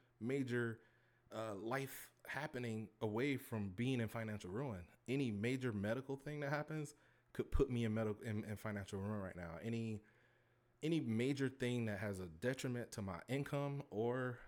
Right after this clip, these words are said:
uh, that it becomes a large expense can put me under the, under the boat. And I think that's not okay. As a man, I, I don't feel comfortable being in that position. Even though, God willing, I maintain my ability to go to work,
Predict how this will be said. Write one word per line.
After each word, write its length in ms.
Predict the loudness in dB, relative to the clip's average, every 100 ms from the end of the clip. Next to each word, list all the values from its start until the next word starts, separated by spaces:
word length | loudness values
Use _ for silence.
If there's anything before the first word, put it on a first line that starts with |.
| -18 -10
uh, 180 | -4 -2 -2
that 200 | -2 -2
it 60 | -4
becomes 280 | -4 -2 -2
a 60 |
large 340 | -2 0 0 -2
expense 380 | -6 -4 -6
can 120 | -6 -4
put 280 | 0 0
me 160 | 0 -2
under 180 | -2 -4
the, 100 | -8 -4
under 160 | -4
the 80 | -4
boat. 320 | 2 2 2 -2 -20 -20 -20 -20 _ -8
And 380 | -4 -2 -4 -6 -10
I 60 | -14 -8
think 360 | -6 -4 -6 -12 -20 -20 _ -6
that's 300 | -2 -2 -2
not 180 | -2 -2
okay. 400 | 0 0 0 -4 -14 -12 -2
As 160 | 0
a 60 | 2
man, 240 | 0 0
I, 80 | 0 -2
I 40 | 0
don't 160 | 0
feel 180 | 2 -2
comfortable 540 | -2 -4 -4 -4 -4 -4
being 200 | -2 -2
in 80 | -2
that 140 | -4
position. 500 | -4 -2 -2 -4 -8 -12 -20 _ _ _
Even 340 | 0 0 -2 0
though, 340 | 0 0 -2
God 280 | -4 -4 -2
willing, 280 | -2 -2 0
I 80 | 0
maintain 520 | 0 0 -2 -4 -4
my 140 | -4
ability 400 | -4 0 2 2 -2
to 60 | -6
go 160 | 0 2
to 60 |
work, 340 | 2 0 -2